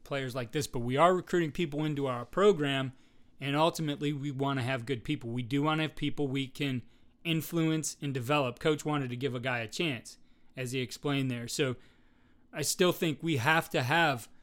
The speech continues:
those points where we decide, is, is this player gonna help the team? Is he helping the culture? And sometimes you do have to make those changes, and you do have to remove somebody if,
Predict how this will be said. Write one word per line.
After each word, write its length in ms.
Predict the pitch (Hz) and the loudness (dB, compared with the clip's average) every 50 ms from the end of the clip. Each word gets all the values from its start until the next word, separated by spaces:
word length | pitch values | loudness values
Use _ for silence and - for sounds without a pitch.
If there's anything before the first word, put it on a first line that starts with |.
| - _ _ _ - - - | -20 _ _ _ -20 -16 -8
those 200 | 131 147 143 131 | -4 -4 -4 -4
points 320 | - - - 170 170 156 - | -4 -6 -4 -2 -2 -2 -2
where 100 | 151 139 | -2 -2
we 120 | 139 147 | -2 -2
decide, 480 | 151 131 127 - - 170 160 165 147 131 | -2 -2 -4 -4 -2 0 2 2 0 0
is, 260 | 135 131 - - - - | -4 -6 -10 -12 -10 -8
is 400 | 175 147 143 143 139 120 - - - - - - - - - - - - | -4 -2 -2 -2 -2 -4 -6 -8 -10 -20 -20 -20 -20 -20 -20 -20 -12 -4
this 180 | 127 156 147 | 0 0 0
player 300 | - - - 170 - - | 0 2 6 6 8 8
gonna 180 | 135 151 143 131 | 6 4 4 4
help 300 | 113 147 156 147 143 - - - - - | 2 2 2 2 0 -2 -10 -12 -10 -8
the 160 | 123 113 123 | -6 -6 -8
team? 520 | 110 - - 180 175 165 156 151 143 147 | -6 -2 0 2 4 4 4 4 2 0
Is 160 | 143 135 131 | -2 -4 -6
he 100 | 120 127 | -4 -2
helping 320 | 120 139 143 139 143 131 123 | 0 -2 -2 -2 -2 -2 -2
the 100 | 123 123 | -2 -2
culture? 540 | - - 156 156 156 147 - - 131 123 127 | -2 0 2 2 2 2 0 -4 -4 -4 -4
And 260 | 127 127 131 131 127 | -4 -4 -6 -6 -4
sometimes 760 | - - - 165 170 170 - - 160 151 147 143 135 123 - - - _ - - - - | -4 -2 2 2 2 2 0 0 0 2 2 0 0 -2 -8 -16 -20 _ -20 -20 -20 -12
you 100 | - 131 | -8 -2
do 200 | 131 156 175 160 | 2 4 4 4
have 200 | 156 151 151 151 | 4 2 0 0
to 100 | - 151 | -2 -2
make 260 | 139 143 139 131 - | 0 0 -2 -4 -4
those 160 | - 135 123 - | -6 -8 -6 -6
changes, 480 | - - 151 139 139 127 139 135 123 | -6 -4 -4 -4 -4 -4 -6 -6 -6
and 100 | 127 135 | -6 -4
you 60 | 135 | -6
do 220 | 131 120 131 135 127 | -6 -4 -4 -2 -2
have 200 | 120 131 131 - | -2 -2 -2 -4
to 100 | - 135 | -6 -4
remove 340 | 127 123 123 135 147 160 151 | -4 -2 0 0 0 -2 -2
somebody 560 | - - 147 135 131 135 131 131 127 127 - - - - - - _ - | -2 -4 -4 -2 0 0 0 0 0 -2 -4 -10 -20 -20 -20 -20 _ -10
if, 220 | - 135 113 - | -10 -10 -10 -10